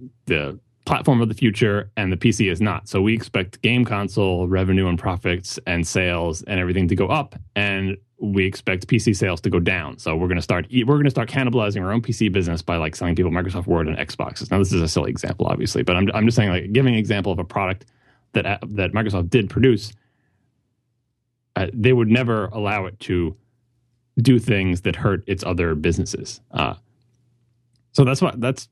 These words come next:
the thing I have in my notes here is that Microsoft has been defined by the fear of losing what it's built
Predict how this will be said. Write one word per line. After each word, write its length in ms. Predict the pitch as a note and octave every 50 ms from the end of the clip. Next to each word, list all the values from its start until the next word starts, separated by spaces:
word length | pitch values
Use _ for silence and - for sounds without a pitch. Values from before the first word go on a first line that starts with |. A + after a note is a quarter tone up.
| _ -
the 140 | B2 A2+
thing 160 | G#2+ D3 D3 C#3
I 60 | B2
have 60 | A#2
in 80 | A2+ G#2
my 60 | G#2
notes 240 | G#2+ A#2 G#2 - -
here 120 | G#2 F#2
is 100 | F2+ F2
that 120 | F#2+ -
Microsoft 720 | - F#2 F#2 F#2+ A2 A#2+ B2 C3 - - A#2 A2 G#2+ - -
has 120 | A2+ G2+
been 180 | G#2 A#2 G2+ F#2+
defined 420 | - - - A2+ G#2+ G#2+ G#2+ G#2
by 120 | G2+ F#2+ F#2
the 80 | F2+
fear 380 | - - - C3+ B2+ B2+ B2 A2
of 80 | F2+
losing 340 | F#2+ G2+ G#2+ G#2 F#2+ F#2+ F2+
what 140 | F2+ F2 E2+
it's 120 | E2 -
built 360 | - - D#2+ - - - -